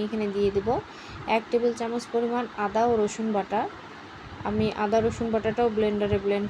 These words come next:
করে নিয়েছি। তো আমি এই মশলাগুলোকে আবারও কষিয়ে নিব, যেন কাঁচা গন্ধটা চলে যায়। এখন সামান্য পরিমাণ একটু পানি দিয়ে দিব,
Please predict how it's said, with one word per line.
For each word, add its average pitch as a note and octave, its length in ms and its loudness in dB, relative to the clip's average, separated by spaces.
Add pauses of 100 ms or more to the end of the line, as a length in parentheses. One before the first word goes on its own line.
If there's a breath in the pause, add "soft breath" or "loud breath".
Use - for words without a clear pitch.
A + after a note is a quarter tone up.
করে G3 200 0
নিয়েছি। F#3+ 480 -4 (800)
তো G#3+ 100 -2 (100)
আমি G#3 160 2 (140)
এই G#3+ 140 4
মশলাগুলোকে A3 680 0 (340)
আবারও G#3+ 300 4
কষিয়ে A3 320 0
নিব, G3+ 200 0 (160)
যেন G#3 180 -2 (120)
কাঁচা G3 320 0
গন্ধটা F#3+ 360 -4 (120)
চলে F3+ 280 -2
যায়। G3 200 -4 (1200)
এখন G#3 260 0
সামান্য B3 400 -2 (100)
পরিমাণ A#3 300 4
একটু G#3+ 180 -4 (100)
পানি G#3 220 2
দিয়ে G3+ 240 2
দিব, F#3+ 200 -2